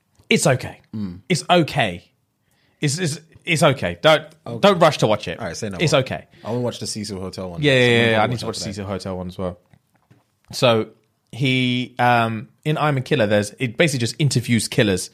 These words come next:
Speaker 2: Okay.
Speaker 1: uh, who are actually in prison right now.
Speaker 2: Mm.
Speaker 1: And, um, there's one guy who, he was a crackhead and killed his nan.
Speaker 2: Jesus.
Speaker 1: Fam?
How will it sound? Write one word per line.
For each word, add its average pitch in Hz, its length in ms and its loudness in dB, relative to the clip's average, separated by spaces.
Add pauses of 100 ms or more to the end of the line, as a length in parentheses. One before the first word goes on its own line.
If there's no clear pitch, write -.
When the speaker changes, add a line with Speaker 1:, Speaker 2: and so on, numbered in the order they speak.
(160)
Speaker 2:
Okay. 98 260 -10 (280)
Speaker 1:
uh, 101 160 2
who 123 140 4
are 123 40 6
actually 123 200 0
in 120 240 0
prison 104 280 0
right 101 140 2
now. 92 280 -4 (280)
Speaker 2:
Mm. 98 240 -8 (880)
Speaker 1:
And, 131 260 4
um, 117 400 4 (480)
there's 123 220 -2
one 151 340 4
guy 113 400 2 (280)
who, 107 600 0
he 120 120 -2
was 107 80 -2
a 101 60 -4
crackhead 117 500 0 (420)
and 98 120 -8
killed 147 260 2
his 107 200 -2
nan. 98 380 0 (840)
Speaker 2:
Jesus. 80 600 -16
Speaker 1:
Fam? 147 320 2